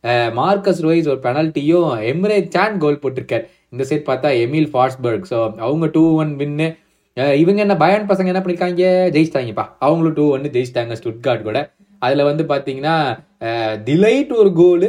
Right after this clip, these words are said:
சூப்பர்மோட்டிங் இன்னொரு கோலு. இந்த மானே தான் இன்ஜர்டா இருக்கிறாப்ல, அவ திரும்பி வந்தா என்ன ஆகும்னு தெரியல இந்த லைனப்புக்கு. அஹ், but அவர் இன்னும் திரும்பி வரலை. அஹ், லெராய் சானே எல்லாமே பெஞ்ச்ல இருக்காப்ல. ஓ, மானே பெஞ்ச்ல இன்னைக்கு வந்துட்டாப்லப்பா ஒரு வழியா. ஓ, மானே பெஞ்ச்ல வந்தாச்சு, சப்ஸ்டிட்யூட்டா வந்து விளையாடி இருக்காப்ல கொஞ்ச நேரம் போல.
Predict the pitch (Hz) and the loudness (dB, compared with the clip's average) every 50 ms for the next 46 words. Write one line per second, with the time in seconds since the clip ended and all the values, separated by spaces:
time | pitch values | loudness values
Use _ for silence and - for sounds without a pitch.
0 | 269 - - 220 247 208 220 208 185 160 151 147 175 180 165 135 127 123 123 120 | -2 -4 -8 -10 -8 -2 -2 0 0 0 -2 -2 -2 -2 -2 -6 -6 -6 -4 -4
1 | 117 110 113 113 110 107 107 - _ _ _ _ 120 120 131 156 196 240 302 381 | -4 -4 -4 -4 -4 -6 -8 -10 _ _ _ _ -12 -8 -6 -6 -6 -6 -6 -6
2 | 392 370 302 247 277 269 226 170 180 196 214 233 226 233 214 180 156 143 131 127 | -6 -6 -6 -4 -4 -4 -4 -4 -4 -4 -4 -4 -4 -2 -2 -2 -2 -2 -4 -4
3 | 127 131 120 117 110 110 113 - 170 202 214 226 220 180 147 147 160 175 180 196 | -4 -4 -6 -4 -4 -6 -4 -4 -4 -4 -4 -4 -4 -4 -4 -4 -6 -2 -2 0
4 | 196 190 160 147 151 156 160 156 151 156 156 160 160 147 131 135 131 127 120 113 | 0 0 -2 -4 -4 -4 -4 -4 -4 -4 -4 -4 -4 -4 -4 -4 -4 -6 -8 -8
5 | 113 117 117 120 120 117 - 113 - 143 175 170 - _ _ _ _ 120 117 117 | -8 -8 -8 -8 -8 -10 -12 -4 -2 -2 -2 -2 -8 _ _ _ _ -8 -6 -4
6 | 113 113 110 113 113 117 120 120 135 156 151 151 143 147 147 135 117 117 135 151 | -4 -4 -2 -2 0 0 -2 -2 -2 -4 -4 -4 -2 -2 0 0 0 0 0 2
7 | 151 131 113 - - _ _ _ - 110 107 104 101 98 95 90 92 110 143 175 | 0 0 0 -4 -12 _ _ _ -8 -6 -6 -4 -4 -4 -4 -4 -2 0 2 2
8 | 190 185 185 180 180 185 185 185 185 185 185 185 190 208 220 185 185 185 180 190 | 2 2 0 -2 -2 -2 0 0 0 0 0 0 0 0 0 -2 -2 -2 -2 0
9 | 196 185 180 175 165 160 - 143 180 196 185 175 190 220 254 262 226 180 185 202 | 0 0 0 0 -4 -4 0 2 2 2 2 2 0 -2 -2 -2 -2 -2 -2 -2
10 | 208 202 226 214 196 185 175 165 175 190 202 190 185 180 165 - 170 156 151 151 | -2 -4 -4 -2 -2 0 -2 -2 -2 0 0 0 0 -2 -2 -2 0 0 0 0
11 | 147 151 156 151 147 - - _ _ _ _ 139 139 131 135 151 165 160 135 147 | 0 0 0 0 -2 -4 -10 _ _ _ _ -6 -4 -2 -2 -2 -2 -2 -4 -4
12 | 147 165 165 170 139 135 139 151 160 165 165 160 - - - - 135 123 - - | -6 -4 -4 -4 -4 -4 -2 0 0 0 0 -2 -6 -10 -8 -8 -10 -10 -4 -4
13 | 165 151 - 156 143 135 139 143 143 135 127 135 135 127 123 131 120 127 120 117 | -4 -2 0 0 -2 -2 -2 -2 -2 0 0 0 -2 -2 -4 -4 -4 -4 -6 -6
14 | 117 117 117 120 120 117 113 110 113 117 | -8 -8 -6 -6 -6 -6 -4 -4 -4 -4